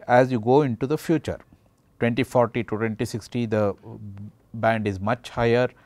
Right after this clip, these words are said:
As you go into twenty eighties, it is much higher, and so on. So, the uncertainty propagates into the future, and it is important for us to quantify the uncertainty when we want to use these projections for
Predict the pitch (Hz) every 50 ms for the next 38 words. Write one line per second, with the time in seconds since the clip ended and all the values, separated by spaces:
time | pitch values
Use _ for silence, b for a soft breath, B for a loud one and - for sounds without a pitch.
0 | b b b - 104 110 107 104 104 95 117 120 120 120 113 - - 117 110 117
1 | 110 127 123 117 113 107 - 123 117 104 107 - 101 95 92 117 127 - - -
2 | 123 113 113 117 117 117 113 107 107 104 - 139 139 113 87 85 - b b b
3 | b b b b b b b b b - - 143 139 147 156 - - - - 113
4 | 131 - - 127 147 185 202 - - 190 185 175 180 - 143 135 120 - 135 143
5 | 165 - - _ _ _ _ _ _ - 170 165 - - 151 147 170 180 190 196
6 | 190 - - 165 151 135 131 117 135 120 123 117 - - 110 95 - - 107 110
7 | 127 - - _ - 123 127 131 131 131 151 135 123 123 127 123 - 165 170 185
8 | 202 185 165 - - - 143 135 135 135 - - - 175 175 202 214 b b b
9 | b b b b b b b b b _ _ _ - 127 127 135 151 - 226 208
10 | - - 196 180 160 160 117 95 120 113 101 - - 104 95 - - 101 95 -
11 | 139 156 175 147 143 139 143 139 139 131 123 117 127 147 170 180 - 170 147 139
12 | 143 151 160 151 127 131 135 123 - - 123 113 123 131 - - - 151 147 -
13 | - 131 120 127 139 -